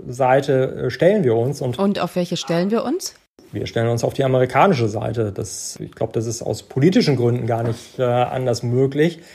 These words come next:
Speaker 1: Aber das bedeutet natürlich, dass, äh, wir damit China als wichtigen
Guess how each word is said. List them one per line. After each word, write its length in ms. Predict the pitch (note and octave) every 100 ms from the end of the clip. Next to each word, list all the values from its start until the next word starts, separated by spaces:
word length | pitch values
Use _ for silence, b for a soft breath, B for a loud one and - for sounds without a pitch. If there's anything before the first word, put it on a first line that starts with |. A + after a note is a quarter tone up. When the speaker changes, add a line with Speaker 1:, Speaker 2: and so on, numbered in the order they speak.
| B B
Speaker 1:
Aber 140 | B2+
das 140 | B2 A#2
bedeutet 640 | - - C3 A#2+ A#2+ C#3
natürlich, 720 | C#3 C#3 C#3 D#3 D3+ D3 D3
dass, 480 | - C3 - - -
äh, 280 | - - -
wir 280 | B2 C3+ C3+ -
damit 500 | C#3+ A2+ C3+ D3+ - - b
China 420 | b - D#3 D#3 C#3+
als 220 | C3 B2
wichtigen 680 | C3+ - C3 B2+ B2 A#2+